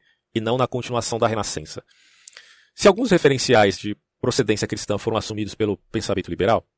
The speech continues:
eles têm origem tanto na tradição da reforma católica, o livre-arbítrio de Erasmo, né? Que o Erasmo era crítico da Igreja Católica, mas ele não chega às raias da, do radicalismo em Lutero, quanto na tradição da reforma protestante, propriamente luterana,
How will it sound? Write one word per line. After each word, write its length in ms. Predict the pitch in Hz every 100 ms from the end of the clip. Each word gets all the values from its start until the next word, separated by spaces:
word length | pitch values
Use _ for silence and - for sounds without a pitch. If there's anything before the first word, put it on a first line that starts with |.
| _ _ _ _ _ _ _ _ _ - - - _
eles 180 | - -
têm 120 | 170
origem 300 | 139 160 147
tanto 220 | 165 160
na 100 | 151
tradição 340 | 143 139 - 127
da 60 |
reforma 340 | 117 - 135 151
católica, 540 | 139 - 110 143 175 _ _ _ _ _ _ _
o 100 | 117
livre-arbítrio 480 | 113 110 101 104 104
de 120 | 98
Erasmo, 340 | 95 101 151
né? 140 | 110 151 _ _ _ _ _ _ _ _ _ _ _ _ _ -
Que 80 |
o 40 | 107
Erasmo 280 | 101 104 110
era 120 | 110
crítico 340 | - 143 -
da 80 | 92
Igreja 160 | 95 95
Católica, 280 | - 104
mas 100 | 98
ele 100 | 104
não 60 | 107
chega 220 | - 107
às 80 | 95
raias 320 | 95 107 90
da, 220 | - 87 - _ _ _ _ _
do 160 | 131 101
radicalismo 640 | 92 - 98 92 90 87 -
em 100 | 98
Lutero, 420 | 90 - 104 151 _ _ _ _ _ -
quanto 280 | - 202 196
na 80 | 196
tradição 340 | 180 - 165
da 80 | 170
reforma 300 | 165 160 160
protestante, 580 | 151 160 - 131 131 -
propriamente 360 | 104 101 -
luterana, 440 | 107 120 110 135